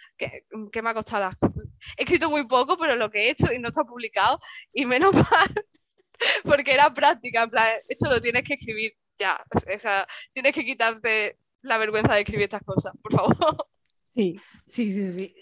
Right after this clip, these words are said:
Speaker 2: Tendré que hacer eso, un ejercicio de escenas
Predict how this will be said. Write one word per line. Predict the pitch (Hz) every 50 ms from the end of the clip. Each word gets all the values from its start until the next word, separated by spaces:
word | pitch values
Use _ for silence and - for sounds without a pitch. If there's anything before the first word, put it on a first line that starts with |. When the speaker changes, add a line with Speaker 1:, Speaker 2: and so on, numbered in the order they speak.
| _
Speaker 2:
Tendré | - 285 285 302 339
que | 415
hacer | 339 - 240 208
eso, | 214 214 - 220
un | 208 233
ejercicio | 262 - 302 269 233 233 262 294 294 269
de | 247 240 233 220
escenas | 214 202 - - 254 285 302 311 285 262 - - -